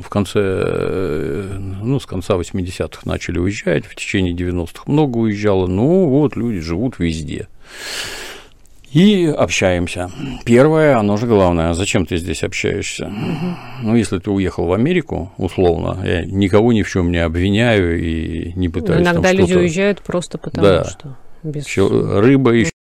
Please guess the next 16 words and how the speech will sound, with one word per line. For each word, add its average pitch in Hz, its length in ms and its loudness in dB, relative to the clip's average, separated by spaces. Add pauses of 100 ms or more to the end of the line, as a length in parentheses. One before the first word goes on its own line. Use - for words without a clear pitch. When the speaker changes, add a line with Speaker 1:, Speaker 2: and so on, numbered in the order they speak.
(320)
Speaker 2:
Мгм. 98 100 2
Speaker 1:
где 104 160 4
глубже, 107 540 4
а 85 140 -2
Speaker 2:
Мгм. 90 80 0
Speaker 1:
человек 113 460 4
где 95 260 2
лучше. 110 460 4
Вот 87 200 -2
там 156 240 4
лучше, 101 440 0
если 87 220 -4
есть 104 320 0
Speaker 2:
Мгм. 95 100 -4
Speaker 1:
свобода 92 340 2
передвижения, 101 720 2